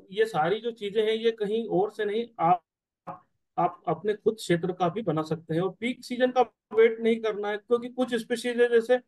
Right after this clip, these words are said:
वो peak season में नहीं आती, उनके बीज कुछ specific time period में आते हैं और चले जाते हैं। तो, और इस, इस कैलेंडर में हो सकता है बहुत limited प्रजातियां हैं। हमारे भारत में बहुत, मतलब, बहुत सारी species है,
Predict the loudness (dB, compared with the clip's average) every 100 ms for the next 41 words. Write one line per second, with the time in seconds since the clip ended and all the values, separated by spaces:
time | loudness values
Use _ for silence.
0 | _ _ -2 0 0 -2 -4 0 4 4
1 | 4 4 2 0 -8 -6 -6 2 2 2
2 | -6 -6 -4 -4 2 2 2 2 2 2
3 | 0 0 -4 0 2 2 -2 2 0 2
4 | 2 2 0 -6 -12 -18 _ _ _ _
5 | 2 2 -4 _ _ 2 2 0 -10 -10
6 | -8 -2 2 2 2 0 2 4 2 2
7 | -4 0 0 0 -4 -2 -2 -2 2 2
8 | 2 0 2 0 0 -2 -4 -12 _ _
9 | _ 0 2 4 2 0 0 0 -4 -8
10 | -8 -6 2 2 0 _ _ _ -2 0
11 | -2 -6 -10 _ _ -14 -4 2 4 2
12 | 2 2 2 0 -6 -6 -4 2